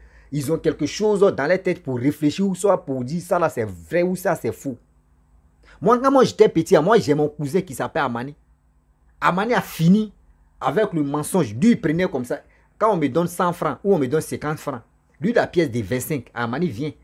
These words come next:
Et puis, il me montre. Il me dit, entre les, entre les deux, deux pièces là, c'est quoi, t'es, c'est, c'est, ah, c'est quoi, t'es, bon, grosso, gros, par exemple, on dit grosse pièce là.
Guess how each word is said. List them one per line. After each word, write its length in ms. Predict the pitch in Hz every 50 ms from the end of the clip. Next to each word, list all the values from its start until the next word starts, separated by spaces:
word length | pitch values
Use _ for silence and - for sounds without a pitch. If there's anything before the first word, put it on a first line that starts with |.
| _ _ _ _ _
Et 80 | - -
puis, 140 | - 214 202
il 60 | 151
me 100 | 135 127
montre. 280 | 139 147 151 147 - - _ _ _ -
Il 80 | 127
me 80 | 143 147
dit, 180 | 147 185 - - _
entre 220 | 190 202 202 -
les, 120 | 196 123 98 101 120 _
entre 240 | - 190 190 185 139
les 100 | 131 120
deux, 300 | 107 98 156 170 175 180
deux 260 | - 120 104 151 165
pièces 340 | 165 - 143 143 - - -
là, 160 | 110 98 - _ _ _ _ _ _ _ _ _ _ _ _ _ _ _ _
c'est 120 | _ 117 127
quoi, 120 | 165 208
t'es, 160 | 208 - 147 123 107 - - - _ _ _ _
c'est, 180 | - 147 - -
c'est, 320 | - - - - - - _ -
ah, 120 | 147 131
c'est 160 | - - 151
quoi, 140 | - 202 196
t'es, 100 | - 185
bon, 240 | 135 127 107 135 - -
grosso, 520 | 101 135 165 180 - - 175 151 113 98 -
gros, 360 | - 131 160 170 151 139 120 _ _ _ - _
par 100 | - 107
exemple, 160 | 156 185 160
on 20 | 131
dit 140 | 117 160 131
grosse 260 | - 131 156 160 -
pièce 260 | _ 156 143 - -
là. 160 | 98 80 78